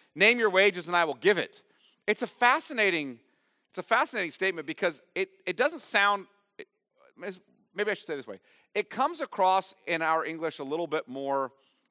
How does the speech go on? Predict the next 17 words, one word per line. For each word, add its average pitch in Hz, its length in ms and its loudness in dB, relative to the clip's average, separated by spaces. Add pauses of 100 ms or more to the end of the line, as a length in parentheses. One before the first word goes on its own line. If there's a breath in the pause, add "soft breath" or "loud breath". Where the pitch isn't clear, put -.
(120)
um, 127 280 0
compliant 139 640 -4
than 190 160 -8
it 185 120 -10
really 196 320 -4
is. 226 400 -6 (1000)
He's 202 200 -8
basically 262 580 0
saying, 151 560 0 (500)
"What 233 160 -2
do 208 80 -2
I 151 160 2
owe 120 120 -4
you?" 90 260 -14 (1700)
In 202 120 2
other 277 120 4
words, 180 360 0